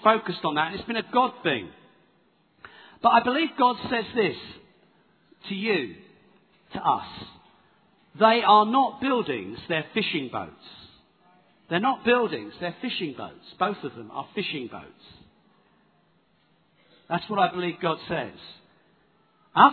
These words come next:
focus is now on fishing from them. Using, they are facilities provided. Fishing boats are very useful and very important. You don't get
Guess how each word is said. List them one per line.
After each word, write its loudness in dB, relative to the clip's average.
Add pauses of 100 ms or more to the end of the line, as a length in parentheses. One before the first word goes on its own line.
focus 0
is -4
now -2 (340)
on 2 (120)
fishing -4
from -8
them. -16 (1400)
Using, -2
they 4
are 6
facilities -6
provided. -2 (360)
Fishing -4
boats 2 (120)
are -2
very 0
useful -6 (200)
and -10 (100)
very 2
important. -6
You -14
don't 0
get -8